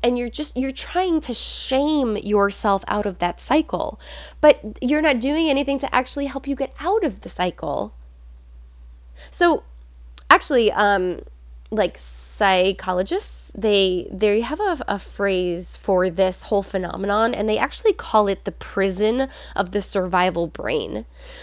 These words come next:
It, it, we're trying to shoot ourselves when we perceive our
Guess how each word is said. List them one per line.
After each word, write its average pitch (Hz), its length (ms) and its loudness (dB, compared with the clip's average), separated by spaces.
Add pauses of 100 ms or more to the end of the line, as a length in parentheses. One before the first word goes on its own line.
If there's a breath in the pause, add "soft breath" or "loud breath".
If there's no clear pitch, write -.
(420 loud breath)
It, 277 200 4
it, 240 320 0
we're 208 100 2
trying 330 680 2
to 202 580 -2
shoot - 360 4
ourselves 175 1080 2
when 240 220 4
we 254 100 2
perceive 254 480 0
our 214 320 2